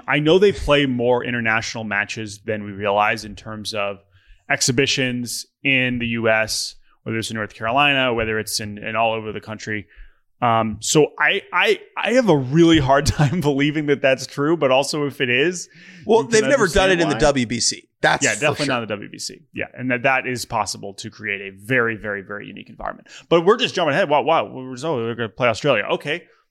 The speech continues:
Speaker 1: let's move on. Let's move on to Pool B. Pool B was very simple. Japan kicked the shit out of everybody, as they should have and as they, uh, were more than capable of doing.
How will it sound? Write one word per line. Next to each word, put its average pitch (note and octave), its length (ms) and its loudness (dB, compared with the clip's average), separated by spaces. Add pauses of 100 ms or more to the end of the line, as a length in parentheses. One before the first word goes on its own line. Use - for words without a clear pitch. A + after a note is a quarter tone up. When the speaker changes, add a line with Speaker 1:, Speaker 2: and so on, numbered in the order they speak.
Speaker 1:
let's E3+ 180 -2
move E3 120 -2
on. E3 200 2 (200)
Let's C3 120 -10
move C#3+ 120 -6
on D3 100 0
to C#3 60 -8
Pool D3+ 160 -4
B. C3+ 180 -4 (460)
Pool A#3 140 4
B A#3+ 120 2
was F3+ 100 2
very F3 160 0
simple. B2 360 -8 (1900)
Japan G#3 680 0
kicked F#3 180 -2
the E3 60 -10
shit D#3 200 -2
out B2+ 100 4
of A2+ 120 -2
everybody, G#2+ 520 -10
as C#3 340 0
they C3 160 0
should F#3+ 260 -2
have F#3 360 -2 (100)
and C#3+ 180 -2
as B2+ 380 -2 (100)
they, A#2+ 720 0
uh, A2 480 2 (1600)
were B2 400 0
more A#2 280 2
than G#2+ 120 -4
capable G2+ 340 -14
of F#2+ 80 -20
doing. - 200 -20